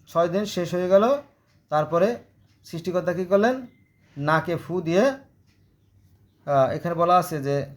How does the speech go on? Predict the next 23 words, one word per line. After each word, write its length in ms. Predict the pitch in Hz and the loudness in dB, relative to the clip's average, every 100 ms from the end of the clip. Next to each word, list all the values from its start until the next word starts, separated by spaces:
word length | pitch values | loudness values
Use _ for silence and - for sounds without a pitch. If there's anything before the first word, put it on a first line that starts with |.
| _ _ _ | _ _ _
আহ, 80 | - | -6
অর্থাৎ 360 | - 160 196 165 | 0 2 2 2
মনুষ্যকে 680 | 170 220 220 226 208 147 | 0 0 -2 -4 -2 -2
নির্মাণ 340 | 127 160 175 175 | 0 -2 -2 0
করিলেন 440 | 185 160 139 127 - _ _ _ _ _ _ _ 139 | -2 0 0 -2 -12 _ _ _ _ _ _ _ -2
মাটি 240 | 147 160 | 0 0
দিয়ে। 280 | 170 196 247 - _ _ _ _ _ _ _ _ _ _ _ | 2 2 2 -6 _ _ _ _ _ _ _ _ _ _ _
আবার 200 | 147 143 | 0 0
বলি, 200 | 120 107 - _ - | 0 -6 -10 _ -2
"আর 160 | 143 | 0
সদাপ্রভু 760 | 143 165 180 190 196 185 214 196 | 2 4 6 4 2 0 -2 -2
মৃত্তিকার 760 | 175 220 - 262 233 247 226 175 | -2 -2 -4 -8 4 6 6 4
ধূলিতে 480 | 180 185 160 139 - | -4 -4 -4 -6 -2
আদমকে 560 | 151 220 208 160 123 - - - - - | -2 -2 -6 -8 -8 -10 -20 -20 -20 -18
সৃষ্টি 300 | - 165 190 | -12 -8 -2
করিলেন 340 | 202 208 233 | 2 4 4
এবং 240 | 226 170 156 | 2 0 0
তার 140 | 165 | 0
নাসারন্ধ্র 540 | 156 156 202 202 190 175 | 0 0 0 0 0 -2
দিয়ে 180 | 160 | -2
ফু 260 | 151 - 185 | -4 -4 -6
দিয়ে, 220 | 156 180 | -2 -2
আহ, 1160 | 269 - _ _ _ - 117 127 151 135 127 | -2 -10 _ _ _ -16 -10 0 2 4 2